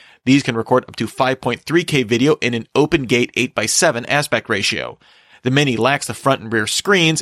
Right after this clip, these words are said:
and has a non-removable battery, but it gets a smaller size. The Hero eleven Black is available now for five hundred dollars. GoPro subscribers are able to get it for four hundred dollars. The Mini retails for four hundred dollars, available to subscribers for three hundred dollars, and that ships October twenty-fifth.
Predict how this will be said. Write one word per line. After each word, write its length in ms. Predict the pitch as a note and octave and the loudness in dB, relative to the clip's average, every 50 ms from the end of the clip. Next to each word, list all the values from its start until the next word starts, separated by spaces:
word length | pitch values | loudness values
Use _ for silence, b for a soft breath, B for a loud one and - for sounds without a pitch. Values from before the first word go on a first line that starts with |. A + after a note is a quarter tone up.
| - | -4
and 220 | - C#3 D3 C#3 C3+ | -2 0 0 0 0
has 140 | D3+ C#3+ | -2 -2
a 40 | C#3 | -2
non-removable 680 | B2 A2+ A2 A2+ A2+ A2+ A2+ A2 A2 G#2+ - G#2+ A2 A2+ | -4 -2 -2 -2 -2 -4 -6 -8 -8 -8 -6 -8 -6 -2
battery, 400 | - E3 D#3+ D#3+ D#3 D#3 D#3 D#3 _ _ | 0 0 2 2 0 -2 -4 -8 _ _
but 100 | D3+ D3+ | -2 -2
it 60 | C3+ | 0
gets 160 | - A2+ - | -2 -4 -4
a 40 | A2+ | -4
smaller 280 | - - D#2 D2 B1 A2+ | -6 -6 -8 -10 -6 -4
size. 460 | - - B2 G#2+ F#2 C#2+ B1+ - B B B B B B B B B B | -2 0 0 0 -2 -4 -6 -8 B B B B B B B B B B
The 80 | - - | -14 -14
Hero 360 | - - B2 C3 B2 A#2 A2+ - | -8 -2 0 2 2 2 2 0
eleven 360 | - F#2 G#2+ A2 G#2+ G#2 G#2 | -2 -2 -2 -2 -4 -4 -6
Black 340 | - B2 C3+ C3+ C#3 - - | -2 0 0 0 0 -2 -4
is 160 | A#2+ C#3+ C3 | -2 0 0
available 300 | B2+ B2 B2+ A#2+ A2 A2+ | 2 2 2 2 0 -2
now 240 | A#2 C#3 D3+ C#3+ - | 0 0 2 2 0
for 140 | - A#2+ | 0 -4
five 340 | - - - D#3 D#3 F#3 G3+ | -10 -6 -4 -2 -2 0 -2
hundred 220 | F#3+ F#3 C#3 A#2+ G2+ | 0 -2 -2 -2 -2
dollars. 420 | A#2 G2 F#2+ F#2+ A2 C3+ - b b b b _ | -2 -4 -2 -4 -4 -4 -4 b b b b _
GoPro 440 | B2+ C3 C3 C3+ C#3 - - C3+ B2 | 0 2 2 2 2 2 0 0 0
subscribers 640 | - - G#2+ - - - - F3 F3+ F#3 C#3+ C3+ B2 | 0 -4 -6 -6 -4 0 2 2 2 2 0 0 -2
are 80 | C3 - | -2 -4
able 180 | - B2 A#2+ A#2+ | -4 -4 -4 -4
to 60 | A#2 | -4
get 100 | G#2 A2+ | -4 -6
it 80 | G#2+ - | -6 -6
for 80 | - | -8
four 300 | B2 - - - D#3+ D3+ | -12 -8 0 0 2 2
hundred 240 | B2 B2+ A#2 G#2+ G#2 | 2 0 -2 -2 -2
dollars. 420 | G2+ G#2+ D#2+ C2 A1+ A#1+ - - b b b b b b b b b b | -2 -2 -2 -4 -6 -8 -10 -10 b b b b b b b b b b
The 100 | A#2+ A2+ | -2 0
Mini 220 | A#2 C#3+ D#3 C#3+ | 2 2 2 4
retails 340 | A#2 B2 B2 - C3 A#2+ A#2 | 2 2 2 2 0 0 0
for 120 | - A#2 | -2 -6
four 200 | G#2+ - C#3+ B2 | -2 0 0 0
hundred 240 | A2 A#2+ A#2+ A2+ A2 | 2 0 -2 -2 -2
dollars, 340 | G2+ A2 G#2+ G#2+ A2+ C3 - - - | -2 -2 -2 -2 -2 -4 -6 -8 -10
available 400 | - G#2+ G#2 B2 A#2+ A#2 A2+ A#2 | -10 -4 0 0 0 0 0 -4
to 120 | A2 - B2 | -4 -4 -4
subscribers 540 | A2 - G#2+ - - C3 A2+ A2+ A2 B2 - | -4 -4 -6 -4 -2 -2 -2 -2 -4 -6 -6
for 80 | - | -8
three 280 | A#2 - - F3 G#3+ G3+ | -10 -8 -4 -2 0 2
hundred 240 | D3+ B2+ A2+ A2+ - | 0 0 -2 -4 -4
dollars, 340 | G2+ F2+ F#2 G2 A#2+ - B B B B B | -4 -2 -2 -2 -2 -4 B B B B B
and 120 | - A#2 A#2 | -6 -2 0
that 200 | C#3+ D3+ D3+ - | 0 0 0 0
ships 240 | - B2+ B2+ - - | -2 -2 -2 -2 -6
October 380 | - - - - C#3+ B2 A2 A2 | -6 -6 -2 -2 0 0 0 -2
twenty-fifth. 640 | - - F2+ D#2 G#2+ - - G#2+ D2 - - - | -2 -4 -4 -6 -2 0 0 0 0 -2 -6 -16